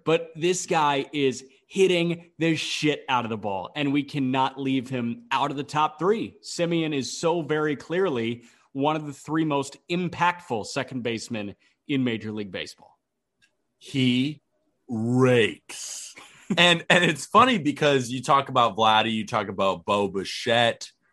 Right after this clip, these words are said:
Speaker 2: um, George Springer's coming back. That Blue Jays offense is fantastic.
Speaker 1: Teoscar, yeah.
Speaker 2: Uh, Teoscar Hernandez, outside of Vladdy, this is your second best hitter on the team.
Speaker 1: Totally.
Speaker 2: And what a pickup. What a pickup for the Blue Jays. God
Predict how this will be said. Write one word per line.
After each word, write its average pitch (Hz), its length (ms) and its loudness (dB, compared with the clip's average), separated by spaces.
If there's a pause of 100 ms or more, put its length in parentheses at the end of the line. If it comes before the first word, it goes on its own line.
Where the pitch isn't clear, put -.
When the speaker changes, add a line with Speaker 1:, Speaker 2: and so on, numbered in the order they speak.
(300)
Speaker 2:
um, 101 560 2
George 110 260 0
Springer's 110 460 -4
coming 107 280 -4
back. 104 260 2
That 107 180 -2
Blue 113 160 -2
Jays 104 220 -2
offense 101 420 -2
is 95 100 -14
fantastic. 104 640 0
Speaker 1:
Teoscar, 113 220 -4 (180)
yeah. 104 280 -6 (840)
Speaker 2:
Uh, 110 100 -2 (180)
Teoscar 113 380 0
Hernandez, 107 380 -4 (120)
outside 135 680 2
of 101 140 -4
Vladdy, 131 560 0
this 202 220 -2
is 214 120 -2
your 110 120 -2
second 95 380 -4
best 85 200 -8
hitter 98 180 -4
on 92 160 -4
the 87 80 -12
team. 131 380 -4
Speaker 1:
Totally. 104 460 -10 (180)
Speaker 2:
And 135 260 0
what 151 220 0
a - 180 -2
pickup. - 520 -12 (340)
What 233 160 -2
a 254 60 -2
pickup 131 580 -8
for 98 80 -12
the 82 80 -10
Blue 90 320 -6
Jays. - 400 -14 (100)
God 107 360 -2